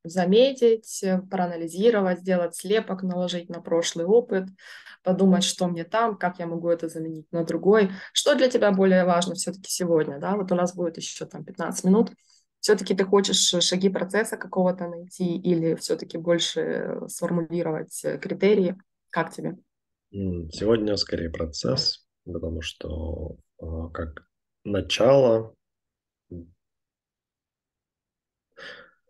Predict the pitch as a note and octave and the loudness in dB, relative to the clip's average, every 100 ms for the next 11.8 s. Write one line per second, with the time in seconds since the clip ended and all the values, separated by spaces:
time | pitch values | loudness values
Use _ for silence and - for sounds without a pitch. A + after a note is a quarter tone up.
0 | _ _ _ _ - F#2+ G#2 A2+ G#2 - | _ _ _ _ -8 -4 -4 -2 -2 -2
1 | F2 E2 E2 - - C3+ - - F#2 A2+ | -8 -8 -8 -8 -8 -6 -8 -10 -2 0
2 | G2+ G2 A2 - F2+ F2+ D#2+ - - - | 0 -2 -2 -2 -2 -4 -6 -6 -4 -4
3 | - - E2+ D#2+ D#2+ D#2+ - - E2+ - | -4 -4 -6 -6 -8 -10 -12 -14 -12 -12
4 | E2 D#2+ E2+ E2 D#2 D#2+ - - E2 E2 | -14 -10 -8 -6 -6 -8 -10 -12 -14 -4
5 | G#2+ - E2+ D#2+ D#2+ _ _ _ - - | -4 -4 -6 -8 -10 _ _ _ -10 -8
6 | D#2 A2+ C3+ - G#2 - - F#2+ - E2 | -2 -2 -2 -4 -10 -10 -8 -6 -6 -10
7 | D#2+ - F2 E2+ A2 - G2+ F2+ G#2 - | -14 -16 -10 -6 -6 -6 -10 -8 -6 -6
8 | - F#2 - - - A2 G2+ F2+ F2+ - | -8 -8 -12 -14 -6 -6 -4 -8 -6 -4
9 | B2 E2 D#2+ - E2 E2 - - - _ | -4 -6 -8 -10 -10 -12 -14 -18 -20 _
10 | _ _ - G#2+ - - F2+ D3 C#3 - | _ _ -4 -4 -6 -12 0 2 2 2
11 | F#3 - - G3 - A#3+ - | 0 0 0 2 4 2 2